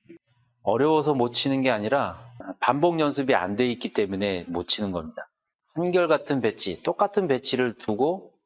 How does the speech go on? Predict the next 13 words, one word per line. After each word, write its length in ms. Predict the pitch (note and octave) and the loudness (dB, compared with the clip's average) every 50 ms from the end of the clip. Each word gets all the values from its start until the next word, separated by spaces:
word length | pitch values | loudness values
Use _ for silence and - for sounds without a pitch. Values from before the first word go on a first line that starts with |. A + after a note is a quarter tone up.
| _ _ _ _ _ _ _ _ _ - | _ _ _ _ _ _ _ _ _ -8
주기적으로 720 | - - - A2 B2+ B2 A2+ B2+ A#2 A2 A2+ B2+ D3+ D3 - | -6 -4 -2 0 0 0 2 2 2 2 2 0 0 0 0
반복해서 680 | - G2 G#2 A#2+ B2+ D3 C#3 - D3+ C3 C3+ C3+ A2+ | -2 0 0 0 0 0 0 0 0 0 2 2 2
연습해야지 840 | G2 G2 G2 G2 - - G#2+ G2+ G2+ F#2+ F#2 B2+ D3+ F3+ F#3+ - - _ _ _ _ _ _ _ _ _ _ _ _ _ _ | 2 0 -4 -6 -2 -2 0 0 0 0 -2 -2 -4 -4 -6 -10 -18 _ _ _ _ _ _ _ _ _ _ _ _ _ _
가장 460 | - - - - A#2+ B2 C3 C3 - | -10 -6 -2 0 2 2 0 0 2
빠르게 320 | - E3 D#3+ D#3+ D3+ D3 C#3+ | 2 2 2 2 0 0 0
실력이 420 | - - - D3+ D3+ C#3 B2 A#2+ | -2 -2 -2 -2 -2 0 0 -2
향상됩니다. 840 | B2 C#3+ C3+ C3 C3 A2+ F2+ F#2 F2 F2 E2 - D#2+ - - - _ _ _ _ _ - | -2 -2 0 0 -2 -2 -2 -4 -4 -4 -4 -6 -6 -6 -8 -12 _ _ _ _ _ -6
초짜들은 640 | - F#3+ F3+ - - F3+ E3 D3 D#3 C#3+ C3 A2 | -4 -4 -2 2 2 2 2 2 0 0 -2 -2
그렇습니다. 680 | - F2+ F#2 - - - F2+ E2+ - - - - - - _ _ _ | -2 -4 -4 -4 -6 -8 -10 -10 -8 -8 -10 -12 -12 -16 _ _ _
어, 280 | - - F#2 F2+ F2+ - - - | -18 -12 -10 -8 -8 -6 -2 0
상급자의 680 | B2 C3+ E3 G3 F#3+ G#3+ G3+ G#3 - F3+ E3 D#3+ D#3 B2 | 0 2 2 0 0 0 0 2 2 4 4 4 2 2
경우에는 560 | C3 B2 A#2+ A2+ A2 G#2+ G#2 G#2 A#2 A2 F#2+ | 0 0 0 0 0 0 0 0 -2 -2 -2
이것저것 680 | F2 F#2 G2 A2 A2 - - A2+ G2 G#2 G#2+ G2+ - | -2 0 2 0 0 0 0 0 0 0 0 -2 -4